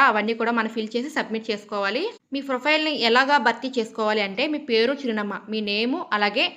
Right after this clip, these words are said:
అడ్రస్ అనమాట, మీ ఎడ్యుకేషన్ డీటెయిల్స్, ఎక్స్పీరియన్స్ అనమాట, సర్టిఫికెట్లు, ప్రాజెక్టులు, ఇవన్నీ కూడా మనం అప్‌లోడ్ చేసుకోవచ్చండి.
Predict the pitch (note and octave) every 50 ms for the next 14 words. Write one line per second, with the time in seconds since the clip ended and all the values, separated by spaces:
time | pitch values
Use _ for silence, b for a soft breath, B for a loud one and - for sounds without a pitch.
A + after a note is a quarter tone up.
0 | B B B B B B G#3+ G3+ - A#3+ A#3 B3 A3+ G#3+ G3+ G3 G3 G3 B3+ D4+
1 | G4 G4+ B B B B B - B3+ B3+ B3 - - A3 A#3 A#3 A#3 - C4+ C4+
2 | C4+ C4 C4 B3+ A3+ A3 A3 A#3 A3+ A3 A3 - C4+ D#4+ F4+ - - G#3 G#3+ -
3 | - - - D4 D4 D4 C#4 C4 B3+ C4 A3+ G3+ G3+ G3+ G3+ A3 C4 E4+ F#4+ F#4+
4 | - - A3+ - - A#3+ A#3+ A#3+ A3 A3+ B3+ D#4+ D#4 - A3+ G#3 G#3 G#3 A3 A3
5 | - - G3+ F#3 - G#3+ A3 G3+ G#3 A3+ A#3+ A#3 B3+ C4 C#4+ C4+ B3 A3 F#3+ -
6 | - A3 A#3 A3+ - G#3+ G#3+ - - A#3+ A3+ A#3 A#3 A#3 G#3+ G#3 G#3 C#4